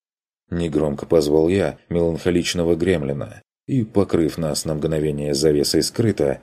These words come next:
подал пулеметчику короб. Стрелок недоверчиво посмотрел на меня, затем перевел глаза на короб с огрызком ленты, торчащей из приемника.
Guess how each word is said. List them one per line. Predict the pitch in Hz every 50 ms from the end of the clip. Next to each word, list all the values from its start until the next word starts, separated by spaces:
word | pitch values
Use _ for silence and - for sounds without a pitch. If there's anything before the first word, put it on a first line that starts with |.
| _
подал | - 160 135 85 71 71 73 71 67
пулеметчику | - - 95 98 101 101 92 80 69 - - 104 - - 101 95
короб. | - - - 78 69 - - - _ - - - _ _ _ _ _ _ _ _ _ _ _ -
Стрелок | - - - 78 78 73 69 82 104 - -
недоверчиво | 104 85 76 76 69 73 87 85 - - 87 80 78 76
посмотрел | - 78 - - 73 69 67 71 73 73 73 76
на | 76
меня, | 76 73 67 65 - - - - - _ _ -
затем | 71 71 69 69 64 - - 60 58 -
перевел | 76 73 73 71 80 82 78
глаза | 73 73 73 73 71 65 73 73
на | 67 67 65
короб | - - 127 120 101 - -
с | - -
огрызком | 80 73 85 80 80 - - - 82 78
ленты, | 78 80 78 76 73 - 76 69
торчащей | - 80 69 67 - - 82 76 - - - 78 73
из | 69 - -
приемника. | - 73 73 67 73 71 67 67 65 62 - - 65 55 - -